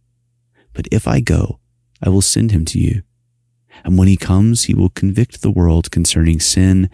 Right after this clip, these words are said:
and righteousness and judgment. Concerning sin, because they do not believe in me. Concerning righteousness, because I go to the Father, and you will see me no longer.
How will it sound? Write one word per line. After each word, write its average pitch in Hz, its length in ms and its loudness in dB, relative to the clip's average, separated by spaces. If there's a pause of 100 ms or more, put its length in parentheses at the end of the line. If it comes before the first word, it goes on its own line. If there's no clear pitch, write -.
(200)
and 87 180 -2
righteousness 82 680 0
and 82 180 -6
judgment. - 520 -4 (840)
Concerning 95 400 2
sin, 117 380 0
because 110 240 -2
they 98 80 2
do 95 120 -2
not 95 220 0
believe 95 380 -2
in - 120 0
me. - 240 -4 (920)
Concerning 82 420 0
righteousness, 90 720 0 (260)
because - 320 -4
I 95 220 0
go 98 180 2
to - 140 -2
the - 80 -2
Father, 98 540 -2 (500)
and 90 100 0
you 87 120 4
will 85 80 4
see 87 220 -2
me 85 120 2
no 80 140 0
longer. 82 540 -2